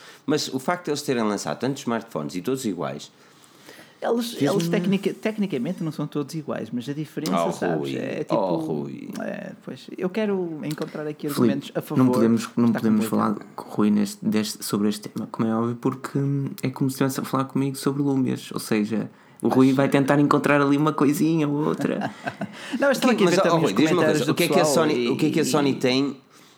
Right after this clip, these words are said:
Speaker 1: o que é que a Sony tem, ah, f-, eh,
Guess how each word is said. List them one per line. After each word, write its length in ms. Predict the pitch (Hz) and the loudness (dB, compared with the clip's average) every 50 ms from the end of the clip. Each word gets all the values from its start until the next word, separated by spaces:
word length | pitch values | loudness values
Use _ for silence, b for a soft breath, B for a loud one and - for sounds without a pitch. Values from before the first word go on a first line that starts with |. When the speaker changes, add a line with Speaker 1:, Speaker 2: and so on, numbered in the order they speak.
| B | B
Speaker 1:
o 80 | - 113 | -6 -2
que 80 | - | -2
é 40 | 147 | 0
que 80 | 139 151 | 0 0
a 40 | 139 | 0
Sony 280 | - 156 139 131 117 | 0 0 2 2 0
tem, 480 | 110 - - 101 95 95 98 107 107 - - - - | -2 0 0 0 2 2 0 -2 -4 -8 -12 -10 -6
ah, 240 | 90 92 90 - - - - _ _ - | -4 -2 -2 -4 -6 -10 -16 _ _ -20
f-, 240 | - - - - - - | -20 -20 -20 -20 -12 -10
eh, 100 | 90 - | -10 -10